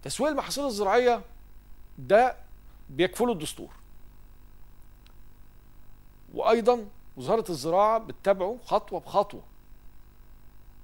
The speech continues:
لكن هو محتاج مجهود كبير. هو ما هواش مجرد قرار أو ورقة هتتمضي إن أنا أسوق محصول الفلاح. يعني إيه؟ وليه؟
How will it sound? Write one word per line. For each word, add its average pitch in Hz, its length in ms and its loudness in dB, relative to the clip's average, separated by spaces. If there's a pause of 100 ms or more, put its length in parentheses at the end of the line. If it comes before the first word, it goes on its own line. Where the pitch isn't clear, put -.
لكن 156 200 -6
هو 226 120 0
محتاج 247 280 -6
مجهود 202 340 -2
كبير. 170 420 -4
هو 226 280 4
ما 180 120 0
هواش 175 400 0
مجرد 190 360 0
قرار 214 340 4
أو 180 80 4
ورقة 202 340 6
هتتمضي 143 500 -4 (240)
إن 131 80 -10
أنا 170 120 -6
أسوق 165 280 0
محصول 139 300 -10
الفلاح. 101 360 -14 (200)
يعني 131 180 -8
إيه؟ 127 180 -12 (2250)
وليه؟ 139 360 -2